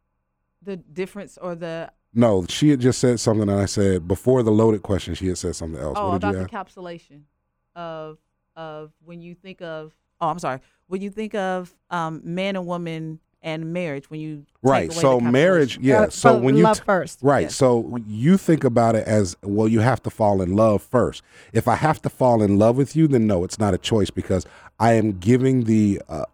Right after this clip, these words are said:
Speaker 2: the, I'm giving the image that my emotions have drawn me into this space and taken over, and I have no control over it. But even that is not true because I have control over what I do
Speaker 1: Right.
Speaker 2: regardless of my emotions.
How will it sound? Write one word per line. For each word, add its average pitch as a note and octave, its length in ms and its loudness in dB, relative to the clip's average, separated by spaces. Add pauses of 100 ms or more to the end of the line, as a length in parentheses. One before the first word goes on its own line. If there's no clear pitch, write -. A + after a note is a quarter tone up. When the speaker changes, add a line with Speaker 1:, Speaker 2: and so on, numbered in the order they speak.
(200)
Speaker 2:
the, E2+ 320 -4 (640)
I'm A2 140 0
giving B2 340 2
the G#2 160 -4
image B2+ 380 2
that G#2 200 0
my G#2+ 160 -2
emotions G#2+ 560 0
have G2+ 240 -2
drawn A2 420 0
me G#2 160 -4
into A2+ 300 -2
this F2 160 -4
space G2 480 -2 (320)
and G2+ 180 0
taken G#2 340 0
over, G#2 340 0
and E2+ 120 -8
I G2 120 -2
have G#2 200 -2
no F#2+ 140 -2
control F2 540 -2
over A#1+ 240 -14
it. - 40 -20 (380)
But B2 200 0
even D3 400 2
that C3+ 240 4
is A2 120 0
not G2+ 220 -4
true C3 240 2
because F#2+ 320 0
I B2 200 2
have B2+ 200 0
control B2+ 400 0
over G2 160 0
what G2+ 220 2
I G2 100 0
do F#2+ 220 2
Speaker 1:
Right. G#2+ 80 2
Speaker 2:
regardless G#2 560 2
of F2 120 -4
my E2+ 180 -6
emotions. F#2+ 600 -6